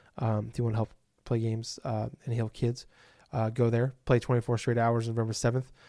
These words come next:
uh, and raise money for kids. Please do that. But it's three weeks away. Uh,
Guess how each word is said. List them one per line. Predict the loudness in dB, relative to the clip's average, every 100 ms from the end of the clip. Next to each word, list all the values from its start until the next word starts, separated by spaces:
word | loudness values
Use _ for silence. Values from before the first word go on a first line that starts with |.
| -20 _
uh, | 0 2 0 -2
and | 0 2 4
raise | 2 2
money | -2
for | -2
kids. | -6 -8 -10 -16 _
Please | -4 -4
do | -4
that. | -6 -8 -6
But | -8
it's | 0
three | 2
weeks | 4 4
away. | 4 4 -2 -20 -20 _ -4
Uh, | 0 2 0